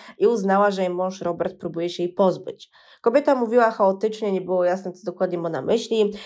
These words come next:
jednak funkcjonariusze przyjęli zgłoszenie i gdy przyjechali na miejsce do domu Spanglerów,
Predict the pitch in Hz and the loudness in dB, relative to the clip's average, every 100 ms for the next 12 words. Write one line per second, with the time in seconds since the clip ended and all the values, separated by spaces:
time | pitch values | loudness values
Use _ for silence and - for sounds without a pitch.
0 | - 208 202 196 - 190 190 185 180 190 | -2 0 2 0 -2 -6 -2 0 0 -2
1 | 185 - 180 196 196 165 165 - 190 220 | -6 -2 0 0 -2 -4 -8 -4 -2 0
2 | 247 247 - 202 190 190 196 - 202 202 | 0 -2 -4 -6 -2 -4 -4 -4 -2 0
3 | 196 196 208 196 185 175 190 196 175 170 | 0 2 2 2 2 0 -4 -4 -8 -4
4 | 170 170 - 156 156 196 226 226 | -4 -6 -10 -10 -2 2 4 4